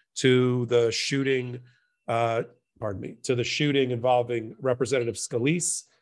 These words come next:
and the one involving Gabby Giffords. And, um, she thought that, "Oh, I've been defamed because there was no link between the shooter who shot Gabby Giffords or Scalise and that,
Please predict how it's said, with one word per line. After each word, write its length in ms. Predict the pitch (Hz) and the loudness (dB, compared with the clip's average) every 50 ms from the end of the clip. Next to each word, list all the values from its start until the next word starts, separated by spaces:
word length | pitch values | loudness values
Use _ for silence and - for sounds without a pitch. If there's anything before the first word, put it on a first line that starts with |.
| _ _ | _ _
and 160 | - 123 120 | 0 2 4
the 80 | 127 123 | 4 4
one 200 | 127 131 131 131 | 4 2 2 0
involving 440 | 127 123 123 120 120 117 120 117 107 | -2 0 0 0 2 0 0 -2 -4
Gabby 300 | 127 117 113 110 120 113 | -4 -6 -6 -6 -10 -10
Giffords. 600 | - - 151 - - 120 101 - - - - - _ _ _ _ _ _ _ _ _ _ | -2 -2 -2 -2 -2 -8 -14 -12 -12 -14 -14 -16 _ _ _ _ _ _ _ _ _ _
And, 600 | - 123 123 123 127 127 127 123 123 120 120 - - _ _ | -2 0 2 2 2 2 0 0 -2 -4 -6 -12 -18 _ _
um, 280 | - 131 127 127 120 120 | -2 0 0 0 0 -2
she 220 | - - 147 151 | -2 -2 -2 -2
thought 380 | - - 139 127 131 135 - - _ _ _ _ _ _ _ _ - 90 | 0 0 0 0 0 -2 -4 -10 _ _ _ _ _ _ _ _ -12 -6
that, 180 | - 139 - - | -6 -6 -2 2
"Oh, 200 | 139 156 151 139 | 2 4 4 4
I've 160 | 135 143 131 | 4 2 2
been 160 | 147 139 135 | 0 -2 -2
defamed 580 | 120 120 - 165 156 151 139 123 107 101 - - - | -4 -4 -2 0 2 2 0 0 -2 -6 -12 -12 -12
because 600 | 117 - - 120 113 113 104 - - - - _ _ _ _ | -12 -4 -2 0 0 0 -2 -4 -8 -10 -14 _ _ _ _
there 140 | 110 120 120 | -2 2 4
was 180 | 143 156 143 131 | 4 4 4 2
no 120 | 135 120 | 2 0
link 300 | 117 113 120 113 101 - _ _ | 0 0 -4 -6 -6 -10 _ _
between 360 | - - - - 131 120 110 101 | -16 -14 -8 -6 -4 -4 -4 -4
the 60 | 98 | -4
shooter 600 | - - - 160 165 156 139 127 117 107 - - - _ _ _ | -4 -2 0 2 4 4 6 6 4 4 0 -4 -12 _ _ _
who 100 | 120 113 | -4 -4
shot 340 | 104 - - 139 135 135 - | -2 2 2 2 2 2 0
Gabby 280 | - 123 117 110 117 113 | 0 0 0 -2 -4 -4
Giffords 500 | - 131 123 120 - 123 107 - - 120 | -4 -4 -4 -2 -4 -6 -6 -6 -6 -8
or 40 | |
Scalise 560 | 104 - - - 120 113 117 117 110 - - - _ - _ _ _ | -6 -6 -4 -4 -2 0 0 0 0 -2 -6 -8 _ -20 _ _ _
and 240 | - 117 113 113 113 | -4 -2 -2 -2 -2
that, 300 | 117 113 117 117 - | -2 -2 -2 -4 -6